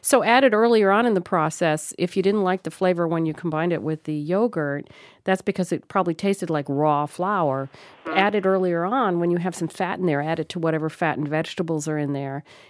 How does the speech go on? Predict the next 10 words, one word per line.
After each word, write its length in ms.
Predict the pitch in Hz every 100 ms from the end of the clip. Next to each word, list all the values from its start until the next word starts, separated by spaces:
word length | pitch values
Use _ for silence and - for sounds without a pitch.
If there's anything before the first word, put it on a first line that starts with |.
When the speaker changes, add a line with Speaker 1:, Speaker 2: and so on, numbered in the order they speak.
| _
Speaker 1:
and 360 | 170 170 156 147
stir 420 | - - 175 165
it, 120 | 160
you 100 | 180
know, 100 | 170
to 100 | 151
cook 300 | - - 180
it 80 | 190
a 40 | 160
bit. 440 | 151 - - _